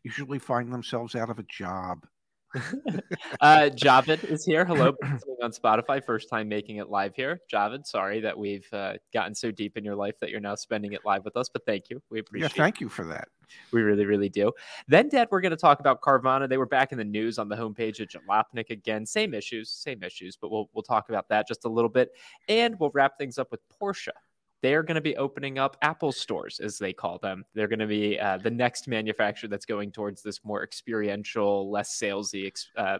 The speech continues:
Speaker 2: uh, type of environment, um, for their customers to buy cars.
Speaker 1: Yes. Yes, they are.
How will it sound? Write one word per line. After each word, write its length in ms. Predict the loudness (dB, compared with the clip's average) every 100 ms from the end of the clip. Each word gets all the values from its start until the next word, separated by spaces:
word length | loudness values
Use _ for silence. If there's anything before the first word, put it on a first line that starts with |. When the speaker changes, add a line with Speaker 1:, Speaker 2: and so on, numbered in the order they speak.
| -4
Speaker 2:
uh, 160 | -8
type 240 | -2 -4 -4
of 80 | -10
environment, 520 | -4 -2 -2 -4 -10 _ -20 _
um, 220 | 0 2 0
for 120 | -2
their 100 | -2
customers 440 | -4 -6 -8 -10
to 80 | -2
buy 160 | -2 -2
cars. 380 | -6 -10 -16 _ _ _ _ _ _ -10
Speaker 1:
Yes. 500 | 2 4 4 -2 -16 _ _ _ -4
Yes, 260 | -2 -2
they 220 | -2 0 4
are. 260 | 4 4